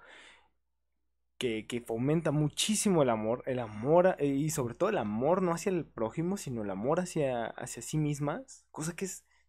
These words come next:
tan bonito, tan hermoso. La, todo esto, todo por lo que ellas están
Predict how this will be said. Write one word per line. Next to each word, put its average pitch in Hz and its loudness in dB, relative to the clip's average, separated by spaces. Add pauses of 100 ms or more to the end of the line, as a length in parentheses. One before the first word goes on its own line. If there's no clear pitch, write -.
tan 214 0
bonito, 135 -2 (100)
tan 190 0
hermoso. 110 -6 (1400)
La, 151 2 (120)
todo 233 4
esto, 196 0 (240)
todo 220 2
por 185 0
lo 147 0
que 156 -2
ellas 170 -4
están 139 -6